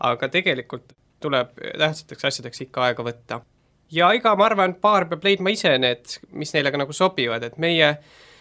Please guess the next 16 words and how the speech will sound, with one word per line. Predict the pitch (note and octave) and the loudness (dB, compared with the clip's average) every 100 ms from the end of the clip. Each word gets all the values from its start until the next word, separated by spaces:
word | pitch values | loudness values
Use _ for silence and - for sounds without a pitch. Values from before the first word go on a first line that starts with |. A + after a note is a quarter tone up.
| _ _ _ _ _ | _ _ _ _ _
nüüd | E3+ | -4
koroona | E3+ F3 G3+ E3 | 4 6 6 6
ajal | D3 D3 | 4 2
me | D3 C#3+ - C#3+ | 0 -2 -10 -2
nii | E3+ D#3+ | 0 2
palju | D3 | 2
ei | F3 | 4
ole | F#3 C#3 | 2 2
käinud, | C#3 C3 | 2 0
aga | B2+ C#3+ | -2 -2
muidu | F3 D3 | 0 0
me | D3 C#3+ | 2 0
näiteks | C3 - | -2 -2
naisega | D3+ C#3 B2 A#2+ | 0 0 -4 -4
käisime | C3 B2+ A#2 | -4 -6 -6
söömas | C3 A#2+ A2+ - | -4 -4 -6 -8